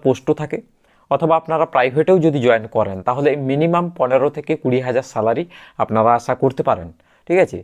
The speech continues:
এবারে যদি আপনারা গভর্নমেন্ট সেক্টরে পেয়ে যান, সেখানে স্টার্টিং হয়তো পঁচিশ হাজার থেকে শুরু হয়, ঠিক আছে? এটা ডিপেন্ড করে যে আপনি কী পোস্টে জয়েন করছেন, তার উপর ডিপেন্ড করে। আর প্রাইভেটে যদি বলি, তাহলে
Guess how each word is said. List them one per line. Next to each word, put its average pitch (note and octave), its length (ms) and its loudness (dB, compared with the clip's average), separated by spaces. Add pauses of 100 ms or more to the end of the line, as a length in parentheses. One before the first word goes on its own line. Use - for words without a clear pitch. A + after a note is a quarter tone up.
(380)
এবারে C#3+ 240 4 (100)
যদি C#3 140 2 (100)
আপনারা D3 240 -2 (100)
গভর্নমেন্ট B2+ 360 0
সেক্টরে D3+ 380 0
পেয়ে C3 140 4
যান, D3+ 200 2
সেখানে C3+ 320 -6
স্টার্টিং C3 320 0 (120)
হয়তো C3+ 200 -2 (100)
পঁচিশ B2+ 320 -6
হাজার C3 240 2
থেকে C3+ 140 -10 (100)
শুরু B2 160 -4 (100)
হয়, A2 160 2 (440)
ঠিক D#3 160 0
আছে? G#2+ 180 0
এটা B2 180 2
ডিপেন্ড C#3+ 260 0 (120)
করে A2+ 140 2 (340)
যে A#2+ 120 2
আপনি B2 120 -6 (120)
কী C#3 100 -4 (160)
পোস্টে B2+ 320 2 (140)
জয়েন A2+ 200 4 (120)
করছেন, A#2+ 340 0 (420)
তার B2 180 4
উপর C3 140 -4 (100)
ডিপেন্ড G#2 300 -4
করে। F#2+ 140 -8 (320)
আর G#2+ 60 -4 (100)
প্রাইভেটে B2+ 500 2
যদি E3+ 180 4
বলি, F3 160 2 (120)
তাহলে A#2+ 300 2